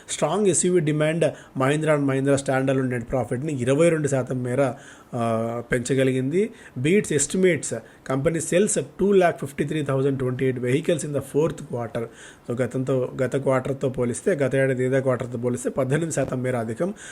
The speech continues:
So ఇప్పుడు నార్మల్ వెహికల్స్ రోడ్ల మీద కనిపించట్లేదు, అందరికీ మనకు తెలుసు. మినిమం ఎస్యూవీ అనేది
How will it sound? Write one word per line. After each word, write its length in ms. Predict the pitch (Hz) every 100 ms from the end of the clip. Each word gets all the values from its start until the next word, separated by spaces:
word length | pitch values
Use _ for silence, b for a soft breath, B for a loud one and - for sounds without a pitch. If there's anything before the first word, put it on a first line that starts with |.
| B B
So 40 | 175
ఇప్పుడు 200 | 165 190
నార్మల్ 380 | 147 143 156
వెహికల్స్ 380 | 147 147 160 147
రోడ్ల 280 | 147 135 139
మీద 180 | 139 139
కనిపించట్లేదు, 640 | 135 120 139 135 131 135
అందరికీ 500 | 123 120 131 135 135
మనకు 220 | 131 120
తెలుసు. 380 | 127 123 143 143 139 B -
మినిమం 360 | 127 151 160
ఎస్యూవీ 440 | 147 135 143 143 135
అనేది 460 | 127 123 160 143